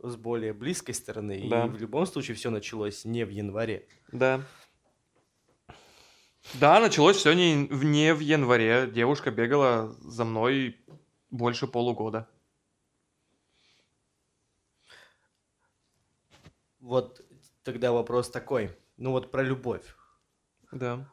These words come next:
Speaker 1: В-, ты наз-, называл это любовью. Ты сейчас продолжаешь
Speaker 2: Я
Speaker 1: ее
Speaker 2: сейчас могу
Speaker 1: называть.
Speaker 2: сказать, да, что я ее люблю.
Speaker 1: Мгм, хорошо. И надеешься на благоприятный исход.
Speaker 2: Я ни на что не надеюсь.
Speaker 1: Вообще ни на что не надеюсь.
Speaker 2: Нет,
Speaker 1: В этом
Speaker 2: бу-,
Speaker 1: плане
Speaker 2: бу-,
Speaker 1: ты
Speaker 2: будет
Speaker 1: успоко-,
Speaker 2: как будет.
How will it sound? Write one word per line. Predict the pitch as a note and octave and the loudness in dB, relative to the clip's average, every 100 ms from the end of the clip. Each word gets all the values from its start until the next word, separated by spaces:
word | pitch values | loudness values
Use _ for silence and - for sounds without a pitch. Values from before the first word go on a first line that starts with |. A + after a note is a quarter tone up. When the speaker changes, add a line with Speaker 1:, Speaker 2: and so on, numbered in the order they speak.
| _ _ | _ _
Speaker 1:
В-, | - A#2 A2+ A2+ A2+ | -14 -10 -6 -6 -4
ты | E3 | 2
наз-, | F3 C#3+ C3+ | 2 2 0
называл | C3+ C#3 C#3+ B2+ G2 | -4 -2 -2 -4 -4
это | F#2 - | -10 -18
любовью. | F#2 F2+ F#2+ - _ _ _ _ | -20 -18 -18 -20 _ _ _ _
Ты | C3 | -10
сейчас | - - B2+ - | -8 -4 -4 -6
продолжаешь | G#2 F#2+ G2 C#3 | -14 -20 -12 0
Speaker 2:
Я | C3+ D#3+ | 4 4
Speaker 1:
ее | |
Speaker 2:
сейчас | E3 D3+ D#3 | 4 2 2
могу | D3+ C#3 | 2 -2
Speaker 1:
называть. | C3+ | -2
Speaker 2:
сказать, | C3 C3 | 2 4
да, | B2 A#2 | 4 0
что | - | 0
я | A2+ A2+ | -2 0
ее | B2 B2 | 2 0
люблю. | A2 G#2 A2 - _ _ | -2 -6 -10 -14 _ _
Speaker 1:
Мгм, | - B2 G2+ F#2+ F#2+ - | -6 -6 -6 -10 -14 -12
хорошо. | G#2+ G#2+ - - | -12 -12 -16 -14
И | C3+ D#3+ F3+ | -6 0 2
надеешься | B2+ A2 B2+ B2+ - | 0 0 -2 -2 -6
на | G#2 G2+ G2+ | -6 -4 -6
благоприятный | G2+ G2+ F2+ - F#2+ F#2+ F#2 | -8 -14 -16 -14 -14 -12 -8
исход. | B2 | -2
Speaker 2:
Я | C3+ | 0
ни | C#3 | 0
на | C3 | -2
что | A#2+ A#2+ | -6 -10
не | A2+ | -12
надеюсь. | G#2+ A2 | -12 -6
Speaker 1:
Вообще | C3 B2+ - F2+ | -6 -4 -8 -10
ни | F2+ | -12
на | F#2+ | -18
что | - F#2 | -20 -18
не | |
надеюсь. | F#2 F#2+ A2+ | -16 -12 -8
Speaker 2:
Нет, | |
Speaker 1:
В | A2 | -4
этом | C3+ | -2
Speaker 2:
бу-, | C#3 | -2
Speaker 1:
плане | A#2 A2 | -4 -6
Speaker 2:
бу-, | - | -8
Speaker 1:
ты | |
Speaker 2:
будет | B2+ C#3 D3 | -4 -4 -4
Speaker 1:
успоко-, | - | -6
Speaker 2:
как | B2 | -6
будет. | A#2+ G#2 | -6 -8